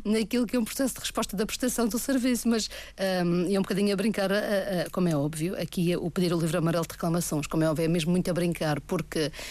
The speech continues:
as reações normais devem de acontecer no âmbito de cada um, de cada um dos quadros legais. E isto significa, mais uma vez, e eu gostava de retomar uma coisa que já falámos aqui neste programa, que tem a ver com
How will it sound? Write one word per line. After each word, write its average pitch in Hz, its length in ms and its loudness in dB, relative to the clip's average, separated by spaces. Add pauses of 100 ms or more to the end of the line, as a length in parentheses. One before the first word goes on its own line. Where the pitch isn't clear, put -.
(220)
as 185 240 0
reações 180 800 0 (320)
normais 170 600 2
devem 190 260 0
de 170 100 -2
acontecer 175 400 -2
no 175 160 2
âmbito 180 300 0
de - 100 -10
cada 185 280 0
um, 196 140 2
de 175 380 -10
cada 202 200 0
um 208 40 4
dos 190 120 2
quadros - 300 -2
legais. 143 420 -2 (200)
E 202 180 2
isto - 140 -2
significa, 190 720 0
mais 202 340 2
uma 185 140 2
vez, 156 280 0
e 185 220 0
eu 190 40 2
gostava 185 280 0
de - 80 -10
retomar 156 360 0 (380)
uma 180 140 2
coisa 185 200 0
que - 80 -4
já 190 80 0
falámos 156 340 0
aqui 175 140 -4
neste 170 160 0
programa, 175 480 0 (360)
que - 80 -12
tem 214 180 2
a - 20 0
ver 196 240 0
com 190 380 0